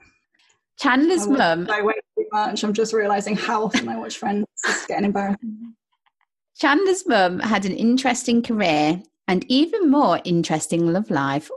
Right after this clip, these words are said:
Speaker 1: What's her name? Priscilla May Galway, Nora Tyler Bing, or Mary Jane Bing?
Speaker 2: Oh, can I have the options again, please?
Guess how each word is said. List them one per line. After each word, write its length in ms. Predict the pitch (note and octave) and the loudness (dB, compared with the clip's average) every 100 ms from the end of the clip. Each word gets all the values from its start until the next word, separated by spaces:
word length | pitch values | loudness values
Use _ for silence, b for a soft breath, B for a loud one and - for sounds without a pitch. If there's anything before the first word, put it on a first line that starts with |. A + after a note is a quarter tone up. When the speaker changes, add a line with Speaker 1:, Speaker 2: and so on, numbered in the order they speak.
| - | -6
Speaker 1:
What's 340 | F#3+ B3 - | -2 0 0
her 100 | - | 0
name? 500 | C4 D4 B3+ D#3 D3 - | 2 4 4 2 0 -4
Priscilla 640 | - G3 - C#4 D#4 D#4 D4+ - | -4 -2 2 4 4 4 2 2
May 580 | A#3+ A3+ A3 G#3 - - - | 4 4 4 2 -2 -8 -4
Galway, 640 | F#3+ F3+ D#3+ D3 D3 G#3 C4 b b | 0 2 2 2 0 -2 -4 b b
Nora 540 | F#3+ G3 A#3 C4+ C4+ C4 | 0 2 4 2 2 0
Tyler 520 | C4 B3+ B3+ A#3+ F#3+ - | 0 0 0 0 -2 -2
Bing, 380 | C#3+ C#3+ D#3 - | -2 0 0 -2
or 180 | - D#3 | 0 2
Mary 540 | D#3+ E3 E3+ F3 E3+ D#3+ | 2 2 2 2 0 0
Jane 520 | - E3+ E3 D3+ D3+ _ | 0 2 4 2 -2 _
Bing? 380 | D3 C3+ C3 C3 _ _ _ _ _ _ _ | -4 -2 -2 -4 _ _ _ _ _ _ _
Speaker 2:
Oh, 320 | C4 C#4+ C#4 G#3 | -10 -6 -2 -2
can 160 | C4+ | -2
I 60 | E4+ | -2
have 120 | E4+ | 0
the 60 | G4+ | 0
options 360 | G#4+ - B3+ | 0 0 -2
again, 280 | A3 - G#3 - | -2 -10 -14 -14
please? 440 | - - - - | -12 -12 -14 -18